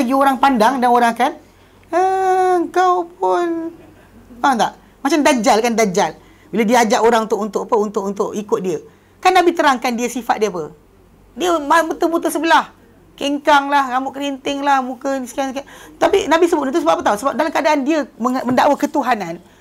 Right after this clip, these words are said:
cacat, tapi orang ikut juga. Kan? Macam orang kita macam, apa, bila tok guru tu makin gila, makin ikut. Makin ikut, makin gila. Ha, tu makin alim tu. Makin ma'rifatullah, kata dia. Gila betul. Tak faham saya.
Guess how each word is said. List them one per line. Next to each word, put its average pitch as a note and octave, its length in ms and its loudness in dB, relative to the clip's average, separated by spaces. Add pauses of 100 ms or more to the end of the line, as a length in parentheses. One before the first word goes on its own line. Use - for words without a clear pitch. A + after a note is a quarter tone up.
(180)
cacat, - 460 0
tapi D#4 120 -6
orang D#5 200 4
ikut D#4 240 0
juga. F3 160 -6 (1900)
Kan? A3 140 0 (240)
Macam C4 220 2 (100)
orang C4 160 2
kita C4 140 -2 (120)
macam, A3 160 -4
apa, - 460 -4
bila G#3+ 160 0
tok A3+ 120 -4
guru A#3 220 -2
tu A#3 140 -6
makin A3+ 260 -2
gila, B3+ 320 4
makin B3 240 -2
ikut. - 260 -6 (840)
Makin D#4 300 0 (100)
ikut, A#3 220 0 (100)
makin A#3 220 -4 (100)
gila. C#4+ 320 2
Ha, E3 80 -4
tu C#4+ 80 0
makin A3 240 -2
alim C#4+ 320 0
tu. D4 160 -2 (640)
Makin G3 240 0
ma'rifatullah, A#3 720 0
kata D3+ 140 -6
dia. C#3 120 -12 (760)
Gila E4+ 380 4
betul. D#3+ 500 0
Tak - 160 -2
faham A3+ 320 2
saya. D#3 300 2